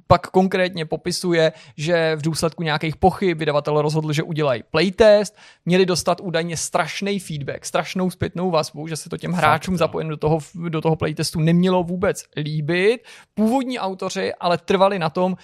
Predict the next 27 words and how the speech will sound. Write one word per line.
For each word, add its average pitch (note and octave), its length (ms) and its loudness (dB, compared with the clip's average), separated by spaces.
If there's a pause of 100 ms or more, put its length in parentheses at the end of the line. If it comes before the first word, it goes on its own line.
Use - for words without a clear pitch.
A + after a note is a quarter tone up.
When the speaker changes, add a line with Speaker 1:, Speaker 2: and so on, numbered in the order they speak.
(120)
Speaker 1:
že D#3 160 2
budou F#3+ 600 4 (200)
následovat E3 640 0
tu E3+ 100 -6
svoji G3+ 320 -2
vizi, D3+ 440 -2 (160)
byli D3 160 -8
si E3 140 -8
vědomi D#3 360 -4
toho, D#3+ 220 0
že D3+ 100 0
je D3+ 80 2
to D3+ 200 -4 (160)
jako - 200 -8
jiný, E3 460 2
nebo E3 240 0
s - 80 -6
tím D#3+ 160 0
vědomím E3+ 480 0
do D#3+ 100 -2
toho F3 260 2
šli, D#3+ 420 4 (440)
a, D#3+ 460 4
ale G3+ 480 8 (220)
on F#3+ 180 2
to A3+ 100 6
podává, E3+ 560 4